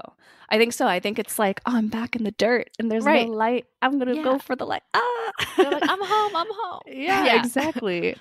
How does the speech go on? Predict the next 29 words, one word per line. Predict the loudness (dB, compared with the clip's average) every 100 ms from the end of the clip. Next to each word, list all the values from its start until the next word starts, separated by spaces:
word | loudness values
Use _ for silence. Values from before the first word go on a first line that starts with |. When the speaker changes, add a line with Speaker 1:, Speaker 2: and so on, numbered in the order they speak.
| -14
Speaker 2:
<laughs> | _ 0
So |
Speaker 1:
Potatoes | 4 4 4
are | 2
Speaker 2:
wild. | 0
Speaker 1:
so | -4
Speaker 2:
Okay. | -4 -6 -6
Speaker 1:
cool. | -4 -4
<laughs> | 2
Speaker 2:
They're | 2 2
so | 2 0 0
cool. | 0 0 0 0 4
Speaker 1:
Yeah, | 6 6 6
yeah. | 4 0
Speaker 2:
So |
cool. | -6 -16 -12
Speaker 1:
So | 2 4
I, | 6
I, | 4 0 0
I | -2
think | -2 -2
that | -2
is | -2
the | -4
case. | -4 -2 -2 -2 -8 -16 _ -14
S-, | -12 0
uh, | 4 4 4
that, | 4 4 2 -4
that | -2 0 0 -4